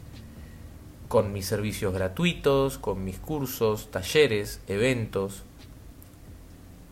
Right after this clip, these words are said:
¿Qué más puedo decirte? Que tengo muchas ganas de poder conectarme con vos y contactarme con vos.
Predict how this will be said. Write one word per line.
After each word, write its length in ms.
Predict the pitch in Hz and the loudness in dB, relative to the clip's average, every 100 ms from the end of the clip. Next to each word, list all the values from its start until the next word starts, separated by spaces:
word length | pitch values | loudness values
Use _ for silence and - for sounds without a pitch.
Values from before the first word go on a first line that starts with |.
| - - | -18 -10
¿Qué 100 | - | -2
más 220 | 156 143 - - | 2 2 2 4
puedo 280 | 143 127 | 8 8
decirte? 640 | 113 113 120 107 98 87 80 - - - - | 8 4 0 0 -2 -4 -4 -6 -10 -14 -8
Que 80 | - | -4
tengo 300 | - 135 135 | 0 2 2
muchas 340 | 143 143 139 | 0 4 4
ganas 380 | 117 107 98 92 | 8 8 6 2
de 80 | 101 | -2
poder 260 | - 101 101 | 2 0 2
conectarme 600 | 95 92 - 104 95 90 | 0 0 2 2 4 -2
con 200 | 87 90 | -4 0
vos 300 | 131 156 - | 0 0 -4
y 80 | 120 | -4
contactarme 720 | 104 92 87 87 107 92 87 | -2 -2 -4 0 4 4 2
con 240 | 87 85 80 | -2 -4 -4
vos. 240 | 80 - | -6 -10